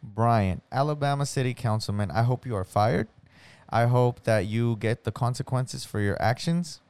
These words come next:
for being super racist. And the funniest thing was that when he asked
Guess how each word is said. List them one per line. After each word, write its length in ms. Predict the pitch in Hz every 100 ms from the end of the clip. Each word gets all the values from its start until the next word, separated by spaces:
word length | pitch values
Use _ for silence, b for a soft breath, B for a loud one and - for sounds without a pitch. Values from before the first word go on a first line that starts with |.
| -
for 200 | 113 104
being 380 | 117 113 110
super 340 | 101 - - 123
racist. 420 | 107 104 131 131 _ B B B
And 320 | 123 127 127
the 160 | 113 127
funniest 580 | - 185 170 143 131 -
thing 220 | 123 117
was 220 | 113 117
that 140 | 117 98
when 120 | 117
he 100 | 127 -
asked 360 | 127 147 -